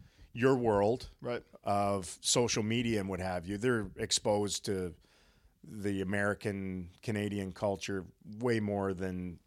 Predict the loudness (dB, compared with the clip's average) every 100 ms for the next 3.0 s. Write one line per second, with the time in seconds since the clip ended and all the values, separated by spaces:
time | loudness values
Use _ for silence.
0 | -8 -4 -2 -2 -2 0 0 0 -2 -4
1 | -6 -4 -2 -2 -4 -2 -4 -2 -2 -4
2 | -4 -6 -8 -12 -20 -20 -20 -16 -6